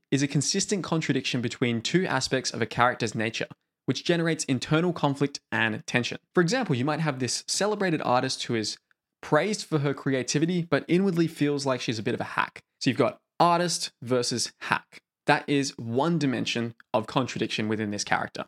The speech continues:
Perhaps she is also a nurturing mother, but she secretly wishes she had more time to work on her art and didn't have the children to distract her.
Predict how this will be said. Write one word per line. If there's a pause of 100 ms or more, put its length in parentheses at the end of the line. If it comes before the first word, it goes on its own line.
(120)
Perhaps
she
is
also
a
nurturing
mother,
but
she
secretly
wishes
she
had
more
time
to
work
on
her
art
and
didn't
have
the
children
to
distract
her.